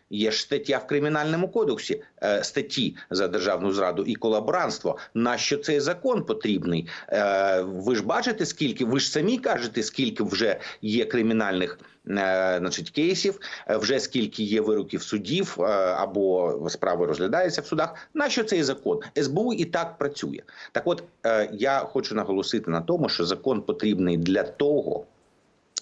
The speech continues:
зокрема, щоби розірвати зв'язки з структурою, яка,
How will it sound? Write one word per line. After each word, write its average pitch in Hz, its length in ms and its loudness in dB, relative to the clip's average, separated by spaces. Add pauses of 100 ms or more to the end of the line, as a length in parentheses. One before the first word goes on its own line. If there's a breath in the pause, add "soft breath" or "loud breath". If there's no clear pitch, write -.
(120)
зокрема, 98 640 0 (520 loud breath)
щоби 120 720 2 (100)
розірвати 127 880 0
зв'язки 107 540 0
з 95 80 -6
структурою, 143 800 0 (560 loud breath)
яка, 117 640 0